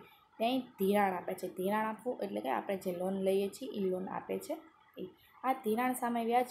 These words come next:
વસૂલ કરે છે, બરોબર? આ વિવિધ ક્ષેત્રોમાં પણ એ રોકાણ કરે છે.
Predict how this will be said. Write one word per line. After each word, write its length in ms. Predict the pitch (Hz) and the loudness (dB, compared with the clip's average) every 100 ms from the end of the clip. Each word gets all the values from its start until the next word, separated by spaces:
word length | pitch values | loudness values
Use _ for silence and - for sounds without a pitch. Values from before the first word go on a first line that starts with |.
| 190 | -2
વસૂલ 460 | 180 202 254 220 | -4 -2 0 0
કરે 240 | 180 180 180 | -2 -4 -4
છે, 160 | - | -8
બરોબર? 320 | 180 247 339 392 - - _ | 0 4 4 2 -4 -20 _
આ 180 | 226 247 | 2 2
વિવિધ 360 | 247 226 240 262 | 2 2 0 0
ક્ષેત્રોમાં 680 | 247 220 202 220 214 214 | -2 -4 -2 0 0 -2
પણ 120 | 214 220 | -4 -4
એ 140 | 208 | -4
રોકાણ 380 | 185 175 202 202 | -4 -6 -6 -6
કરે 360 | - 175 240 330 - - - - - - - - | -4 0 0 0 -4 -18 -20 -20 -20 -6 -4 0
છે. 320 | 190 185 - | -2 -4 -10